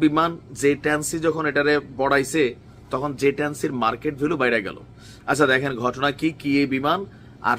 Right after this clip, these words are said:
সবচেয়ে সুখকর বিষয় হচ্ছে, আমিও মনে করি আমাদের এরকম ছাব্বিশটা না, আমাদের দুইশো ষাটটা বিমান দরকার। টাকা লাগলে আমরা বিশ্বব্যাংক থেকে লোন নেমো, আইএমএফ থেকে লোন নেমো, প্রবাসীরা আমরা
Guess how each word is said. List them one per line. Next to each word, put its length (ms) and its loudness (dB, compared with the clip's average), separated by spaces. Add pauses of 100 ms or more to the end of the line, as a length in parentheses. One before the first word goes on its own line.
সবচেয়ে 400 0 (280)
সুখকর 500 -2
বিষয় 260 -4
হচ্ছে, 220 -2 (600)
আমিও 260 0
মনে 220 0
করি 160 0 (420)
আমাদের 280 2
এরকম 240 -2 (120)
ছাব্বিশটা 540 -2
না, 100 -2
আমাদের 240 -4 (100)
দুইশো 280 -6
ষাটটা 360 -6
বিমান 180 -6 (100)
দরকার। 260 -8 (540)
টাকা 260 6
লাগলে 240 2
আমরা 180 2
বিশ্বব্যাংক 400 -4
থেকে 180 0
লোন 140 -4 (100)
নেমো, 200 -4 (500)
আইএমএফ 380 2
থেকে 140 -2 (120)
লোন 220 -2
নেমো, 200 0 (320)
প্রবাসীরা 500 2
আমরা 120 0